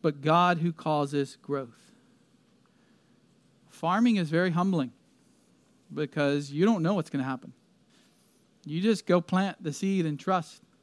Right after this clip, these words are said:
that the rain will come, that God will grow it. And that's what we're to do in life. Walt Kaiser, he sums up what this verse is really getting at, I think, well. He says,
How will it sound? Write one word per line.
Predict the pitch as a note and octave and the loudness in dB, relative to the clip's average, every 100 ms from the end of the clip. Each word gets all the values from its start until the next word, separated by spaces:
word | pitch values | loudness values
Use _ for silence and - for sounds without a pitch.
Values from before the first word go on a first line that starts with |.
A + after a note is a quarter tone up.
| _ - | _ -10
that | D3+ | -6
the | C#3+ | -4
rain | D#3 F3 | -2 -2
will | E3 | -2
come, | D#3 E3 E3 E3+ _ _ _ _ - | -2 -2 -2 -6 _ _ _ _ -10
that | D3 | -2
God | D3 D#3 | 0 0
will | D3+ | 0
grow | C3+ C#3+ C#3+ | -4 -4 -6
it. | - _ _ _ _ _ - | -10 _ _ _ _ _ -10
And | D3 | -2
that's | F3 G#3 - | 2 2 4
what | F#3 | 4
we're | F#3 | 6
to | F#3+ | 4
do | F3 F3 | 4 2
in | C#3+ | 0
life. | C#3+ D#3 B2+ - _ _ _ _ _ _ _ _ | 0 -2 -6 -16 _ _ _ _ _ _ _ _
Walt | D#3+ F3 - | 2 2 2
Kaiser, | F#3 E3+ E3 | 2 4 2
he | D#3+ | -2
sums | E3 G3 F#3+ F3 | -2 0 0 2
up | E3 E3 | 2 0
what | D#3+ | 2
this | E3+ D#3+ | 0 0
verse | D#3+ D#3+ | 2 0
is | D#3 D3 | 0 0
really | D3+ | 0
getting | C#3 C#3+ D3 | 2 2 2
at, | C#3 C3 _ _ - | 0 -4 _ _ -12
I | C#3+ | -4
think, | D#3+ C3+ | -4 0
well. | D3 C#3 C3 | 0 0 -4
He | D#3+ | -6
says, | D#3 E3 D#3 | 2 4 4